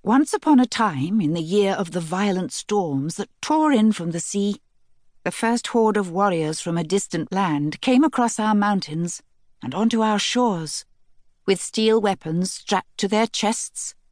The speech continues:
and burnished armor glistening like shards of glass in the midday sun. They marched in pairs for as far as the eye could see. They did not ask permission, nor care that they trespassed.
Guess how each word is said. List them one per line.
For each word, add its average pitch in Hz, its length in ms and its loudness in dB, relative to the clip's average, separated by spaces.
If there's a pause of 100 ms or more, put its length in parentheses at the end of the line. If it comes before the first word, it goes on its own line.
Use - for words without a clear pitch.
(220)
and 190 200 0
burnished 254 520 4
armor 185 480 2
glistening 170 640 -2
like 180 240 -6
shards 254 540 -2
of 185 180 -6
glass 233 440 0
in 180 140 -4
the 190 60 -2
midday 196 400 -2
sun. 196 440 -2 (680)
They 185 120 2
marched 202 460 2
in 185 180 -2
pairs 160 520 -2
for 185 120 -6
as 202 140 -4
far 240 300 2
as 262 100 0
the 190 160 -2
eye 202 160 0
could - 220 -8
see. 247 400 -4 (800)
They 180 100 2
did 165 160 0
not 202 220 2
ask 143 240 -6
permission, 165 400 0 (320)
nor 208 240 4
care 220 340 2
that - 140 -2
they 185 100 0
trespassed. - 720 -6